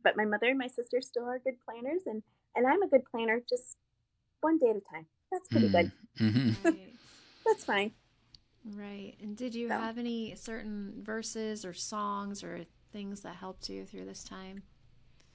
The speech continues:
Speaker 1: Yes. Um, I love Jen Johnson from Bethel Music, probably
Speaker 3: Okay.
Speaker 1: because I can sing her better. Her alto and I, we
Speaker 3: Mm-hmm.
Speaker 1: get along very well. Um,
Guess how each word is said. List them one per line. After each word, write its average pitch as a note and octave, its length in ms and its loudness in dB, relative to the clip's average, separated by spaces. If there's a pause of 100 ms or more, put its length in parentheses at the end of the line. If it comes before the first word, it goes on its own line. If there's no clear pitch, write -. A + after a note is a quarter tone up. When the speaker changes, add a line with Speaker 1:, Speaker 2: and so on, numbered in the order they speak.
(120)
Speaker 1:
Yes. A#3+ 500 6
Um, A3 240 2
I G#3+ 120 4
love A3 320 2
Jen A3 240 2
Johnson F#3 520 -2
from F#3+ 240 -2
Bethel F#3 280 2
Music, - 640 -2 (140)
probably B3+ 280 6
Speaker 3:
Okay. C4 120 -2
Speaker 1:
because G3+ 240 2
I F3 80 2
can F#3+ 200 -2
sing F#3 300 2
her F3 320 -2 (1400)
better. - 320 2
Her - 160 4
alto - 420 4 (260)
and G#3 120 -2
I, G#3+ 280 -2
we G#3 100 -2
Speaker 3:
Mm-hmm. G3+ 60 -2
Speaker 1:
get G#3 120 4
along F3 320 0
very C#3 180 6
well. - 240 0 (440)
Um, G#3+ 200 6